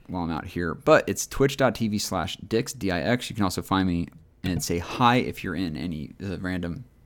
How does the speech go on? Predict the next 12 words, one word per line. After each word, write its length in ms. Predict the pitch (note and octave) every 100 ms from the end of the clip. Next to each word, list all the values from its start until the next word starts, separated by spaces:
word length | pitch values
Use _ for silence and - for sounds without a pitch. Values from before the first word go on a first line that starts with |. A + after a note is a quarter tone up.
| _
Magic 400 | F2+ G2+ G2 F#2 - _ _ -
channels, 500 | - G2+ G#2 F#2+ -
Twitch 240 | - G#2
chats. 320 | - G#2+ F#2 -
If 80 |
you 60 | -
see 140 | -
me, 120 | A#2+ A2
say 100 | F2+
hi. 220 | - - - - - - - _ -
Anyway, 240 | B2+ G#2+
John, 320 | G2+ C#3 G2